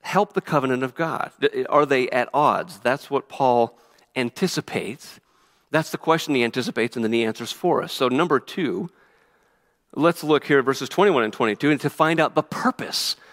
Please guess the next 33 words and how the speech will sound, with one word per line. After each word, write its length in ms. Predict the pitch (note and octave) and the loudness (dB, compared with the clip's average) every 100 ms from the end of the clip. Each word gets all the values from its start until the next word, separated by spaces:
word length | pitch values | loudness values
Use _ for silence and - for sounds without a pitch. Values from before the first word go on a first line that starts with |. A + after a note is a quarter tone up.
| - - | -20 -8
of 140 | A2+ A2 | -6 -2
the 80 | |
law. 420 | G#2 F#2 E2+ - - _ _ _ _ _ _ _ _ - F3 - | 0 0 -2 -6 -18 _ _ _ _ _ _ _ _ -6 -6 0
Before 320 | E3+ - A3+ | -2 6 6
it 60 | G#3+ | 6
was 140 | F3 | 4
the 100 | E3 | 2
reason, 640 | D#3+ F#3+ B3 D#3+ C#3 D3 D#3 | 2 2 2 2 2 2 2
now 180 | F#3 | 4
here's 280 | G3 D#3+ B2+ | 2 0 -2
the 80 | D#3 | -4
purpose. 440 | - A3 G#3 F#2+ | -4 -2 -2 -4
So 220 | - D3+ D3 | 0 0 2
in 160 | D#3+ | 2
verse 160 | D#3 E3+ | 2 0
twenty-one, 340 | A3 G#3+ C3 | 2 2 2
he 60 | B2 | 0
says, 220 | C#3 C3 | 0 0
"Is 200 | - G#3 | 2 4
the 100 | C#4+ | 4
law 260 | G3 C3 D3 | 6 6 4
contrary 680 | - B3+ B3+ - A#2+ G#2+ | 2 2 2 2 2 2
to 80 | C#3 | -2
the 80 | F#3 | -6
promises 480 | - A2 G#2+ - B2 | -2 0 -2 -8 -10
of 80 | B2+ | -6
God?" 360 | F#3 D#3 - _ _ _ _ _ _ _ _ _ _ | -4 -4 -8 _ _ _ _ _ _ _ _ _ _
"Certainly 640 | - - D#3 B2 A2+ G#2 | -8 0 0 2 -2 -2
not. 420 | G2+ F#2+ F#2 - - _ _ _ _ _ _ | 0 0 -2 -12 -20 _ _ _ _ _ _
Certainly 640 | - - - G3 F#3 D3 C3 | -8 -6 2 2 4 2 2
not," 220 | D3 E3+ | 2 0
he 100 | A2+ | -2
says. 380 | - F#2+ D#2+ | -6 -8 -8